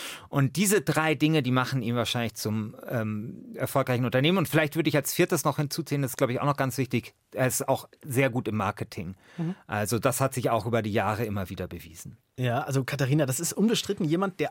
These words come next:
Speaker 2: absolut was drauf hat, riskante Wetten eingeht, wo andere sagen, völlig verrückt. Aber am Ende sehen dann eben die Menschen, die an ihm gezweifelt haben, oft selber dumm aus,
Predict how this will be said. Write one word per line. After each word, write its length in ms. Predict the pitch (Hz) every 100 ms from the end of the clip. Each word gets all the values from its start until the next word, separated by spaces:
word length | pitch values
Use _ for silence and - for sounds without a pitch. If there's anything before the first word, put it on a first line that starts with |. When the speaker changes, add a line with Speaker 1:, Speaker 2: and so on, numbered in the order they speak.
| -
Speaker 2:
absolut 460 | - - 208 196
was 140 | 151 -
drauf 360 | 117 143 214
hat, 260 | 220 - -
riskante 480 | 156 - 165 175 135
Wetten 220 | 170 220
eingeht, 360 | 180 175 196
wo 60 | -
andere 320 | 139 180 160
sagen, 540 | 131 131 160 175 180 165
völlig 260 | - 143 147
verrückt. 380 | 143 180 302 - - - -
Aber 160 | - 143
am 80 | 131
Ende 220 | 165 170
sehen 120 | 156
dann 120 | 147
eben 200 | 143 135
die 120 | 127
Menschen, 320 | 165 160 - 139
die 80 |
an 80 | 131
ihm 80 | 135
gezweifelt 420 | 131 - 127 156
haben, 240 | 135 139 -
oft 320 | 131 - 110 131
selber 320 | 131 147 107
dumm 240 | 98 98
aus, 400 | 92 92 92 -